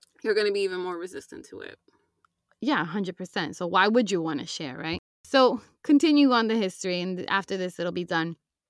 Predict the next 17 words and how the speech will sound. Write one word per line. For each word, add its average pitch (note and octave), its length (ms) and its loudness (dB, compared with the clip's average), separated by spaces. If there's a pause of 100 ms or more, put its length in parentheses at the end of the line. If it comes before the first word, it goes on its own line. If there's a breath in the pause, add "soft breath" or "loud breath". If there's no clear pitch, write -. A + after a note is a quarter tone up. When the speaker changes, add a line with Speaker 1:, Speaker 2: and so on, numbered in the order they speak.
(220)
Speaker 2:
It's A3+ 160 2
really D#4 220 4
important B3 420 4
to G#3+ 80 0
note G3 440 2 (360)
who E4+ 120 8
had D4 160 4
power B3+ 200 2
and A#3 120 -2
control. G#3 440 -2
So F#3 320 -4 (540 soft breath)
up D#4 140 4
until F#4+ 280 4
the C#4+ 100 4
late B3 320 4
sixteen B3 420 -2
hundreds, A3 520 -2